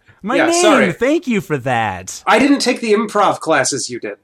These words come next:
Speaker 2: The eight years of improv.
Speaker 1: Right, you need to take improv classes to know to say my name, how to say my name.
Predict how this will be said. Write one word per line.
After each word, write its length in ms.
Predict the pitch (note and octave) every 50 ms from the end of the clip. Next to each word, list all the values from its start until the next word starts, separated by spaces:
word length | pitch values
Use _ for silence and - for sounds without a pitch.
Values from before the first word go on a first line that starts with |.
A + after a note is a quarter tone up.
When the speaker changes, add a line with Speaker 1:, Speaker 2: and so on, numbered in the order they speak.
| _ _ _ _ _ _
Speaker 2:
The 180 | D#3+ D#3+ - -
eight 220 | E3+ E3 F3+ -
years 400 | E3+ D#3+ F3 F3 F3+ F3+ D#3 -
of 80 | D3+ C#3+
improv. 100 | D#3 -
Speaker 1:
Right, 140 | F#3 F3+ E3
you 100 | E3+ F3+
need 120 | F#3+ G3+
to 100 | G3 G3+
take 200 | - G#3 F#3+ -
improv 500 | - F3+ F#3+ G3+ F3+ G3 G3 F3+ E3 C#3+
classes 840 | - D#3+ D3+ B2 A#2+ - - G#2+ F2+ E2+ - - - - - - - _ _ _ _
to 100 | - D#3
know 200 | D3 D3 D3 D3+
to 120 | D3 - C3+
say 260 | A#2+ - D3+ C#3+ C#3
my 180 | C3+ B2+ B2 A#2+
name, 340 | A#2+ C3 C#3 C#3+ C3 A#2
how 220 | G#2 G#2 D3 D3 C#3
to 80 | C3
say 160 | A#2+ - C#3 B2
my 100 | A2+ A2+
name. 180 | A2+ G#2 E2+